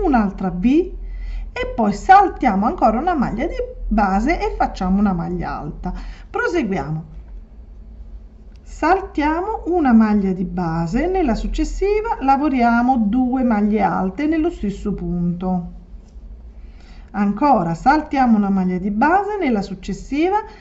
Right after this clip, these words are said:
andiamo a fare due maglie alte nello stesso punto. Saltiamo la maglia di base e nella successiva facciamo solo una maglia alta.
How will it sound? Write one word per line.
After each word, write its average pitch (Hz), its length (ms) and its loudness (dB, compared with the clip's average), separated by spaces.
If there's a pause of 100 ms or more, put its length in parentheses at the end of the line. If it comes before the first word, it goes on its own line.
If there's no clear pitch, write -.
(160)
andiamo 226 360 6
a 233 40 4
fare 185 840 -6
due 320 520 2
maglie 233 460 2
alte 196 580 0
nello 359 240 0
stesso - 380 -6
punto. 175 760 -2 (640)
Saltiamo 277 720 2
la 320 220 4
maglia 233 320 2
di 190 100 -4
base 180 600 -2
e 370 100 0
nella 247 260 2
successiva 233 640 -4
facciamo 311 480 0
solo 196 320 -4
una 339 160 0
maglia 165 460 -2
alta. - 340 -12